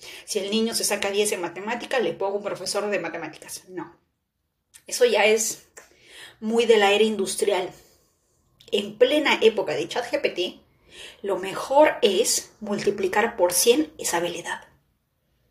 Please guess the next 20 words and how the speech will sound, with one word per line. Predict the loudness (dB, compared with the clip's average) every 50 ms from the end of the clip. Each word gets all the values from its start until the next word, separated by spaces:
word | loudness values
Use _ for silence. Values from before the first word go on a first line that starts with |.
| _ _ _ _ _ _ _ _ _ _ _ _ _ _ _ _ _
Yo | -4 0 2
conozco | 4 2 2 2 4 6
una | 6 6
niña | 6 6 2 0 0 -2 -4 -8 -10 -10
que | -8 -8 -8 -8 -12 _ _ _
pinta | 2 4 6 6 6 6 4 4 4 4 4 4 2
una | 2 2 2
maravilla. | 0 0 0 0 0 -2 -4 -6 -10 -12 -10
Tiene | -8 -6 -4 -4 -4 -4
una, | -4 -4 -2 -2 0 -2 -2 -4 -8 -14 -20 -20 -20 -20 _ _ _ _ _ _ _ _ _ _ _ _ _ _ _ _ _ _ _
tiene | -2 0 2 4
sol | 4 6 6 6 6
en | 6 4 0
Piscis. | -6 -4 -2 -2 -2 -2 -2 -2 -2 -4 -4 -6 -12 _ _ _ _ _ _ _ _ _ _ _ _ _ _ _ _ _ _ _ _ _
Tiene | -6 -4 -4 -4 -4
todo | -2 0 2 4 4 4
un | 4 2 2 2
estelium, | 0 -2 -2 2 4 4 4 4 2 0 0 0 -2 -4 -8 _ _ _ _ _ _ _ _ _ _ _ _ _ _ _ _ _ _ _ _ _ _ _ _ _ _ _ _ _ _ _ _
una | -10 -8 -6 -6 -6 -6 -6 -6
sensibilidad. | -4 -4 -4 -4 -4 -4 -4 -6 -4 -4 -4 -4 -2 -2 -2 0 0 0 0 0 -2 -4